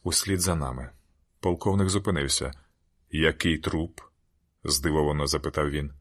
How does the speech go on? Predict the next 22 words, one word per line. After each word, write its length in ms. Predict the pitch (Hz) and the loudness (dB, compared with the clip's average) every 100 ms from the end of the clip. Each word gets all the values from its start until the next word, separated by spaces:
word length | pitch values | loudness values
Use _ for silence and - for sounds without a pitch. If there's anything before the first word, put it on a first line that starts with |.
| - | -4
"Звідки?" 560 | 101 147 - - 65 - _ _ _ _ _ | 0 2 0 -6 -10 -14 _ _ _ _ _
"Військовий 680 | 82 82 - - 87 110 131 | 0 4 4 4 4 4 4
труп", 320 | 123 139 147 - - - - _ _ - | 2 2 2 -4 -20 -20 -20 _ _ -6
на 100 | 90 | -4
ходу 340 | - 95 98 | 0 2 4
відповів 400 | 92 - 87 90 | 2 2 0 0
Петро. 420 | 90 85 90 90 - _ _ _ - - - - | -2 -4 -4 -4 -6 _ _ _ -20 -18 -18 -6
"Та 180 | - 175 | 0 2
нехай 400 | 170 147 220 175 | 4 2 4 4
уже, 280 | 87 90 78 - - | 6 4 4 0 2
потім 320 | 139 - 73 | 2 4 0
усе 220 | 71 76 | -2 -2
поясню". 480 | 76 69 67 67 64 - - _ _ _ _ _ - - - - | -2 0 0 0 -4 -10 -18 _ _ _ _ _ -18 -14 -10 0
Ми 220 | 117 135 | 4 6
вийшли 440 | 117 123 117 107 | 6 6 4 4
до 120 | 98 92 | 4 4
останнього 600 | 92 - 92 90 78 80 | 4 4 4 4 4 2
вагона 360 | 80 107 120 | 2 2 2
нашого 340 | 95 95 - 85 | 2 2 0 0
потяга 500 | 104 101 87 85 95 - - - | 0 0 0 -2 -6 -10 -12 -2
і, 200 | 139 156 | 0 2
зашпортуючись 1080 | - 113 - 127 120 110 101 - 95 - | 2 2 0 0 2 2 4 2 2 0